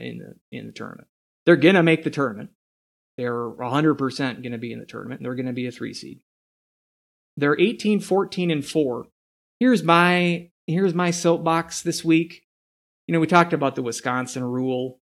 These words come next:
um, which w-, it was put into place, as we mentioned, after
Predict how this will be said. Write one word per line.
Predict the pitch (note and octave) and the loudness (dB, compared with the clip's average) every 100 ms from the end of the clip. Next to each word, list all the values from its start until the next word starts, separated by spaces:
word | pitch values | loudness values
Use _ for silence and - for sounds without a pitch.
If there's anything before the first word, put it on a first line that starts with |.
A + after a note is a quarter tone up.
| _ - | _ -16
um, | G#2+ G2+ A2 A#2+ _ _ | -14 -14 -16 -18 _ _
which | B2+ A#2+ A2+ - - - _ _ _ _ _ _ _ _ _ _ - | -8 -8 -8 -12 -14 -18 _ _ _ _ _ _ _ _ _ _ -12
w-, | A#2+ A#2+ - | -10 -12 -10
it | B2+ | -6
was | C3+ | -6
put | - B2+ | -4 -4
into | D3+ G3 | -4 -4
place, | B2 A2+ A#2+ | -4 -6 -8
as | A#2 | -10
we | B2 | -8
mentioned, | B2+ A2+ - A2+ | -8 -8 -12 -10
after | A2+ B2+ - C3 A#2+ A#2 | -10 -10 -10 -10 -8 -10